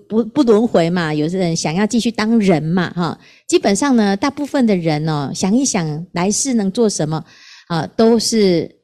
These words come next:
想说，哎，就是已经做人做那么久了，哈，好，好像比较熟悉，哈，所以想来想去都还是人的思维，好，所以若诸众生乐人修人，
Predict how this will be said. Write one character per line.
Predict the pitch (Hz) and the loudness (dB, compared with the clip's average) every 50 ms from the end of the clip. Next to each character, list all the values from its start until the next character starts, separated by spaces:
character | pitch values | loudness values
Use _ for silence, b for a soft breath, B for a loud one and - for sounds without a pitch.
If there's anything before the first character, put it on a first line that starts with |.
| _ - | _ -10
想 | - - 202 175 160 | -4 -4 -2 -2 -2
说， | 165 - 214 202 202 | -2 0 0 0 0
哎， | - - 233 233 233 240 - - _ _ | 2 2 2 2 2 0 -4 -10 _ _
就 | - 220 | 0 0
是 | 202 - 220 - | 2 2 0 -2
已 | - | -2
经 | 170 - 226 214 208 | -4 -2 -2 -2 0
做 | - 254 214 185 | 2 2 2 2
人 | 165 151 151 170 | 2 0 -2 0
做 | - 220 202 | 0 0 2
那 | 208 208 | 2 2
么 | 185 170 | 0 0
久 | - - - 160 143 143 | -2 0 0 0 0 0
了， | 151 147 143 | -2 -2 -4
哈， | 143 156 160 143 135 - b b b b b b b _ | -4 -4 -4 -4 -6 -8 b b b b b b b _
好， | - 147 - - - | -6 -6 -6 -4 -2
好 | 180 175 | -2 0
像 | - 262 240 | 2 2 4
比 | |
较 | 196 220 220 | 4 2 2
熟 | - - 170 160 180 | 2 2 2 2 2
悉， | 175 - - 180 170 170 180 - 165 | 0 0 -2 -2 -2 -2 -4 -4 -6
哈， | 156 139 131 | -6 -4 -2
所 | 185 247 247 | 2 2 2
以 | 240 | 2
想 | - 208 175 | 2 0 0
来 | 180 190 | 0 0
想 | 202 - 147 | 0 0 -2
去 | 156 - 226 208 | -4 -4 -4 -4
都 | - 208 | -4 -4
还 | 180 175 160 | -4 -4 -4
是 | 156 220 208 180 165 160 | -4 -4 -6 -6 -2 0
人 | 180 165 151 170 180 190 | 0 0 0 0 -2 -2
的 | - 190 165 - - | 0 0 0 0 -4
思 | - - - 190 185 190 190 | -8 -10 -6 -4 -2 0 0
维， | 185 170 139 135 139 - b b b b b b b | 2 2 0 0 -2 -4 b b b b b b b
好， | - 170 123 - - | -6 -6 -6 -6 -6
所 | - - 180 | -4 -2 0
以 | 165 156 | 0 2
若 | 180 294 370 370 320 226 | 4 4 4 6 4 2
诸 | 190 - 220 220 214 202 196 | 0 0 0 2 2 2 2
众 | 202 269 226 202 196 | 2 2 2 2 2
生 | 185 - 202 190 185 185 214 | 2 2 0 2 2 2 2
乐 | 277 294 262 226 185 | 2 2 4 4 2
人 | 160 165 160 170 151 151 165 170 180 185 | 2 2 0 0 0 0 -2 -2 -4 -4
修 | - - - 226 214 208 202 208 | -4 -4 0 2 4 4 4 2
人， | 202 170 151 139 143 143 | 2 0 0 -2 -4 -6